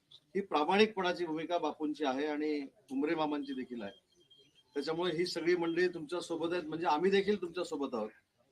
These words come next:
शिंदे साहेब देखील तुमच्या सोबत आहेत. मी तुम्हाला जाता जाता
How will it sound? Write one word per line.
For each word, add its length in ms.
शिंदे 300
साहेब 200
देखील 300
तुमच्या 220
सोबत 320
आहेत. 120
मी 80
तुम्हाला 340
जाता 260
जाता 420